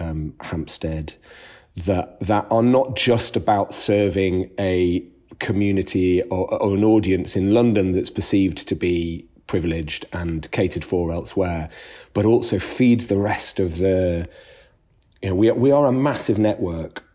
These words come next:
uh, uh, we're a massive ecology, right? We, we, we, we all, we all coexist and we all rely on each other. You know, the, Sheffield is, is, has really proudly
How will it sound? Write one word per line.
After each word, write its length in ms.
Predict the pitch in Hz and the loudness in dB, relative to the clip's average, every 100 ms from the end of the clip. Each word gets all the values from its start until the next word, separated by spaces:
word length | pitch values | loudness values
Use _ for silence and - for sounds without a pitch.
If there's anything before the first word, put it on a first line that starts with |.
| - | -12
uh, 20 | |
uh, 320 | 73 - 127 117 | -8 -4 0 2
we're 160 | 113 | 4
a 20 | |
massive 320 | 120 131 - 95 | 2 0 -2 -4
ecology, 720 | - 104 95 78 73 78 - _ | 0 0 0 -4 -10 -14 -16 _
right? 260 | - 87 - | -12 -10 -6
We, 140 | 95 90 | -8 -4
we, 140 | 104 104 | -2 0
we, 200 | 104 107 | 2 2
we 180 | 110 110 | 4 6
all, 320 | 117 113 - - | 6 4 0 -2
we 120 | 110 | 4
all 160 | 120 127 | 4 4
coexist 640 | - 113 92 101 95 - | 2 2 2 0 -4 -2
and 80 | 95 | 0
we 80 | |
all 180 | 101 104 | 2 2
rely 320 | 101 95 92 | 2 2 0
on 140 | 90 87 | -2 -2
each 180 | 87 - | -2 -2
other. 320 | 82 78 71 - - - | -2 -4 -10 -16 -20 -8
You 80 | 90 | -2
know, 60 | 90 | -2
the, 840 | 104 - - - 113 - - 131 | -2 -6 -8 -10 -12 -12 -14 -6
Sheffield 500 | - 113 - 104 92 | 0 0 4 2 4
is, 160 | 95 85 - | 0 -2 -4
is, 200 | 98 104 | -4 -2
has 160 | 104 95 | -2 2
really 220 | 104 92 | 2 2
proudly 800 | - 123 117 123 95 87 82 | 0 2 2 2 2 0 0